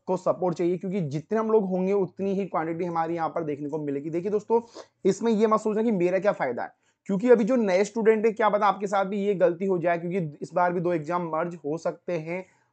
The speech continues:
दो हज़ार इक्कीस दिसंबर, दो हज़ार बाईस जून का। ये भी एग्जाम अगर मर्ज होंगे तो आपका भी लॉस होगा। तो ये जो लड़ाई दोस्तों, ये सभी यूजीसी नेट स्टूडेंट के लिए है। तो आपको कुछ भी नहीं करना, शाम को चार बजे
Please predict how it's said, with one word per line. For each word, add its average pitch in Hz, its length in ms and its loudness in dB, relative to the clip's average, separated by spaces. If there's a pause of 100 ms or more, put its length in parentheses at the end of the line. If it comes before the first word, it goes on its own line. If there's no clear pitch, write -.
(360)
दो 151 260 -2
हज़ार 180 320 4
इक्कीस 185 520 -2 (140)
दिसंबर, 190 600 2
दो - 420 -8
हज़ार 165 160 4
बाईस 156 400 4
जून 139 240 -4
का। 143 100 -4
ये 165 140 0
भी 196 100 2
एग्जाम 196 280 2
अगर 202 160 2
मर्ज 185 260 2
होंगे 190 180 0
तो 196 80 0
आपका 165 240 2
भी 170 120 -2
लॉस 156 300 0
होगा। 131 140 -6
तो 175 120 -8
ये 254 340 0 (240)
जो 175 100 -2
लड़ाई 175 380 4
दोस्तों, 214 300 0
ये 240 60 0
सभी 190 360 0
यूजीसी 185 380 -4
नेट 196 220 -4
स्टूडेंट 180 420 -4
के 190 60 -2
लिए 175 200 0
है। 180 60 -4
तो 180 120 -2
आपको 180 180 0
कुछ 185 220 -6
भी 190 120 -4
नहीं 208 120 -2
करना, 190 340 -2 (400)
शाम 190 460 4
को 220 260 2 (180)
चार 185 400 6
बजे 196 520 2